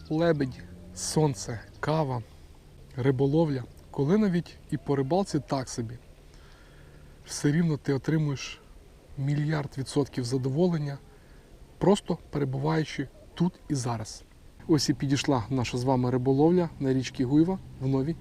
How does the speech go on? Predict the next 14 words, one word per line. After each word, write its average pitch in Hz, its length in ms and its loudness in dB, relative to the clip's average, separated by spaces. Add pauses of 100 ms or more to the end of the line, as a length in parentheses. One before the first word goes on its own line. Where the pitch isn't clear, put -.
для 135 120 2
мене 127 240 0
локації. 120 560 -4 (500)
Так, - 260 4
вона 170 140 0
була 170 180 2
трошки - 360 0
трудова, 156 560 0
але 135 200 2
при 135 160 -2
цьому 175 280 2
дуже 131 260 0
цікава. 120 360 -2 (140)
По-перше, 156 480 0